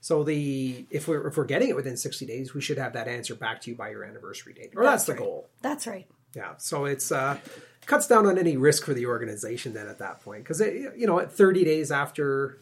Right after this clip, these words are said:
Speaker 1: uh, after the anniversary date, if there's unresolved issues, they, the, the organization will be noted as pending on our website. And then there's also, um, uh,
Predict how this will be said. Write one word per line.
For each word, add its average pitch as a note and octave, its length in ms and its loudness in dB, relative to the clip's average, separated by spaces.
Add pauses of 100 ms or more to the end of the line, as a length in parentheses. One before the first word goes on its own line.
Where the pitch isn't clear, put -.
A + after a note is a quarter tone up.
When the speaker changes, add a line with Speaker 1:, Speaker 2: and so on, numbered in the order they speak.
Speaker 1:
uh, A#2+ 720 -8
after C#3 280 -4
the C3 100 -2
anniversary B2 460 -6
date, A#2+ 160 -4
if B2+ 100 -8
there's C3+ 160 -4
unresolved B2+ 480 -4
issues, A#2 460 -6
they, A#2 160 -8
the, A2+ 360 -12 (340)
the C3 340 -8
organization B2+ 480 -4
will B2 40 -6
be B2 80 -6
noted B2 280 -6
as A2+ 120 -8
pending C#3+ 380 -6
on C#3 100 -4
our B2+ 120 -2
website. C3+ 480 -6 (460)
And D3 120 -2
then C3 80 -2
there's B2 160 -4
also, A#2+ 540 -4
um, A2 420 -8 (260)
uh, - 600 -16